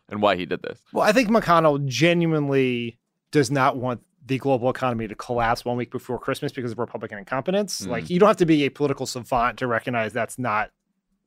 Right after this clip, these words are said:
Speaker 2: super for your political brand as you head into an election in which you're favored. The whole thing speaks to how stupid the debt ceiling mechanism is and the conversation around the debt ceiling, right? Which is
Speaker 1: Yeah.
Speaker 2: you have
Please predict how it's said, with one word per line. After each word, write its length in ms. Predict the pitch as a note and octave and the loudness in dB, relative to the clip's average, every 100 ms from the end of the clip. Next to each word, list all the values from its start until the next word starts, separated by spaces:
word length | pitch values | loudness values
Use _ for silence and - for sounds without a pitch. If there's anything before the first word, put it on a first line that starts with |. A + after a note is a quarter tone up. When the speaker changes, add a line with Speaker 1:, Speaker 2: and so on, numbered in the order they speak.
| - | -18
Speaker 2:
super 600 | - - E3+ A3+ B3+ - | -8 -4 2 4 4 0
for 200 | _ - | _ 0
your 180 | G#3+ G#3+ F#3 - | 2 2 0 0
political 320 | G#3 G#3 G#3 | 2 4 4
brand 240 | F#3+ G3 | 4 2
as 80 | E3 | 2
you 80 | D#3 | 0
head 160 | C#3+ C#3+ | 0 -2
into 160 | B2+ | -4
an 60 | C3 | -4
election 320 | A#2 A#2+ C3 | -4 -4 -6
in 60 | A#2+ | -8
which 140 | - | -10
you're 60 | A#2 | -8
favored. 360 | B2 B2 C3+ _ _ _ _ _ _ | -6 -4 -6 _ _ _ _ _ _
The 80 | G3+ | 4
whole 160 | A#3+ C4+ | 6 6
thing 260 | G3+ E3 | 4 2
speaks 360 | C3 - D3+ C#3+ | 0 2 2 2
to 80 | D3 | 0
how 160 | A#2+ A#2+ | 0 0
stupid 840 | - - - - F3 A#2+ G2 F2 _ _ _ _ _ _ - | -2 -14 -6 0 0 0 -8 -10 _ _ _ _ _ _ -2
the 100 | C3+ | 4
debt 180 | C#3+ - | 4 4
ceiling 240 | C#3+ A#2+ | 0 0
mechanism 480 | A#2+ - D3+ E3 D3+ | -2 0 -2 0 2
is 220 | D#3 C#3+ | 2 2
and 80 | A#2+ | -2
the 40 | |
conversation 460 | C3 A#2+ C3 A#2+ A#2+ | -2 -2 -2 -4 -4
around 80 | G#2+ | -6
the 80 | |
debt 220 | G2 G2 - | -8 -10 -10
ceiling, 200 | G2 G2+ | -8 -2
right? 200 | A#2+ B2+ | -2 -2
Which 160 | A#2+ | -2
is 120 | C#3 | -2
Speaker 1:
Yeah. 40 | - | 0
Speaker 2:
you 100 | D3 | 0
have 380 | D3+ C#3+ C3 | 4 4 2